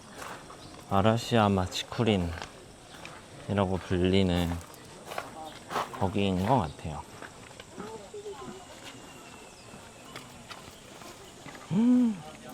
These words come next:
아, 이거 우산 접어야겠구나. 사람이 엄청 많아서.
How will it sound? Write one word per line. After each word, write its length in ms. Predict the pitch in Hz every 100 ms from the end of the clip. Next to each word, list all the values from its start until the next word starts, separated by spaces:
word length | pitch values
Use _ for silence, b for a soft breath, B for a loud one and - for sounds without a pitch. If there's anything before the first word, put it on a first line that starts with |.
| 90
아, 200 | 87 90
이거 160 | 85
우산 400 | 85 82 104 95
접어야겠구나. 880 | - 87 95 104 85 - 92 110 90 80 - - - - - - - - - - - - - - - - - - - - - - - - - - - - - - -
사람이 260 | 165 170 139
엄청 420 | 101 127 143 101
많아서. 460 | 80 80 78 98